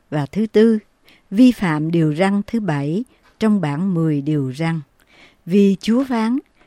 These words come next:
"Ngươi chớ phạm tội tà dâm." Hôm nay chúng tôi xin nói về những tội phạm khác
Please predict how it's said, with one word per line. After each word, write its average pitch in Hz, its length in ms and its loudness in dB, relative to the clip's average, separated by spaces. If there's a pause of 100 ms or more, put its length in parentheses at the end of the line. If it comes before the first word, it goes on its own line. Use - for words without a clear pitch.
(160)
"Ngươi 202 440 4
chớ 202 360 0
phạm 139 300 -8 (160)
tội 127 300 -6 (140)
tà 143 220 -6 (140)
dâm." 143 200 -6 (1000)
Hôm 226 200 2
nay 220 180 2
chúng 220 220 -2
tôi 208 200 0
xin 196 340 -2
nói 196 240 0
về 185 160 -2
những 156 240 -2
tội 151 260 0
phạm 139 300 -4
khác 220 360 -4